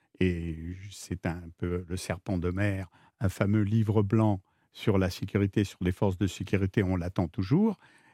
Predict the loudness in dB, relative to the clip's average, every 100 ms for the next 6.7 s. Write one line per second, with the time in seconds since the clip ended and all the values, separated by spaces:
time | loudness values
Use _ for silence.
0 | _ 2 4 6 6 4 2 2 2 2
1 | 2 2 2 2 2 2 -4 -2 0 2
2 | 2 0 0 0 2 2 2 2 0 -4
3 | -4 -4 0 0 0 -8 _ _ 0 0
4 | 2 4 6 4 0 _ -4 2 2 2
5 | 0 0 4 2 4 2 4 2 2 -2
6 | 0 -2 0 2 4 2